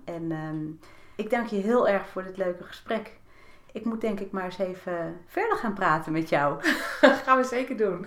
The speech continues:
Speaker 1: Leuk.
Speaker 2: <laughs> Ja,
Speaker 1: Dankjewel,
Speaker 2: zeker.
Speaker 1: Gertien.
Speaker 2: Dankjewel.
Speaker 1: Superleuk dat je erbij was. Vind je deze podcast interessant? Geef dan je reactie, schrijf een review op iTunes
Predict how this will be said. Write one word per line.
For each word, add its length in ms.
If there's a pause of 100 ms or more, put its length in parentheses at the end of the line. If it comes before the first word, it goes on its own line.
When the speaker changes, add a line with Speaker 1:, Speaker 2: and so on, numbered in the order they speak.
Speaker 1:
Leuk. 560
Speaker 2:
<laughs> 40
Ja, 320
Speaker 1:
Dankjewel, 420
Speaker 2:
zeker. 140
Speaker 1:
Gertien. 300 (240)
Speaker 2:
Dankjewel. 600 (1300)
Speaker 1:
Superleuk 840
dat 160
je 60
erbij 380
was. 400 (440)
Vind 280
je 80
deze 260
podcast 540
interessant? 720 (540)
Geef 260
dan 180
je 80
reactie, 640
schrijf 360
een 140
review 340
op 120 (100)
iTunes 560